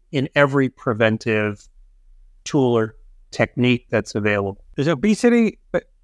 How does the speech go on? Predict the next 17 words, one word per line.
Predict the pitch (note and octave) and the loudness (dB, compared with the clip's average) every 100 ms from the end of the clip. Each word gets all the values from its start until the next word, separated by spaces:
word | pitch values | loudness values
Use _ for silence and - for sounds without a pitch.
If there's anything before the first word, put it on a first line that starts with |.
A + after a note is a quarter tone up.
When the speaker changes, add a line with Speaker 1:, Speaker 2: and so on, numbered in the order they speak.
| - | -6
Speaker 2:
but | E3+ | -2
is | E3+ | 0
it | F3 D#3+ D#3 | 0 0 -2
a, | F#3+ | -4
is | E3+ | -2
it | F#3 | -2
a | F3 | -2
disease? | D3+ C3+ F3 F#3 | -2 0 2 4
Speaker 1:
That's | F#3+ F3+ | 4 2
the, | E3 G#3+ | -4 0
that's | F#3 D#3+ - | 2 2 0
the | D3+ | 2
problem, | G#3 E3 G#2+ F#2+ | 2 2 -4 -4
is | - C#3+ - - _ _ - | 0 0 -2 -18 _ _ -4
it's, | D#3+ - - | -4 -4 -6
it's | D#3+ - | -6 -4
not, | E3 D3 D3+ D#3 - | -4 0 0 0 -2